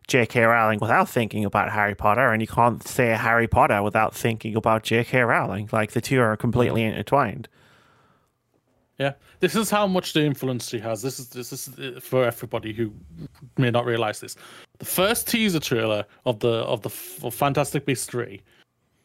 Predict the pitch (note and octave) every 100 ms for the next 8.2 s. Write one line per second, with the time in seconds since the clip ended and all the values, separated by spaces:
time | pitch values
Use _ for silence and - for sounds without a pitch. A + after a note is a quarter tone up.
0 | - - A3+ G#3+ E3+ - - - - -
1 | C#3+ C3 A2 - A2+ G#2 G2+ - B2 D#3
2 | D3+ - C#3 C3+ D3 - C#3 - - -
3 | - _ _ - E3 F#3 C#4 C#4+ F#3 C#3
4 | F3+ F#3 D3+ F3 F3+ D3+ C#3+ C3+ B2 A#2+
5 | A#2+ A2 G2+ G#2+ - _ _ _ _ D3+
6 | C#3+ E3+ E3 D#3+ E3 D#3 D#3+ D3 C#3+ D3
7 | C3+ C3+ - C3 - B2+ A#2+ - G#2+ F#2+
8 | - -